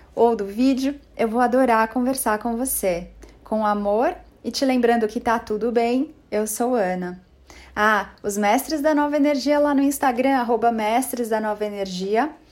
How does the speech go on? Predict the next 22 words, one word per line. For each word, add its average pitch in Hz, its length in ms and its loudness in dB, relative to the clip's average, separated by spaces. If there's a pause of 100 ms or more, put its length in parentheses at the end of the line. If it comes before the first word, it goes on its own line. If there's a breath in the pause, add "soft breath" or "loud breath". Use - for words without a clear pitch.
(320 loud breath)
Estamos 277 380 2
aqui 294 260 0
para 247 240 2
assistir 226 800 -4 (140)
aqueles 240 420 0
que 277 100 -2
desejam 262 460 2
caminhar 254 760 0 (220 loud breath)
no 214 120 -4
seu 226 260 2
despertar 254 640 0
e 247 40 -2
na 254 120 0
mestria 269 440 0
de 285 140 -2
si 262 400 -2 (260 loud breath)
com 233 160 0
a 226 120 0
consciência 262 880 -2
da 233 140 0
nova 226 260 0
energia. 190 640 -2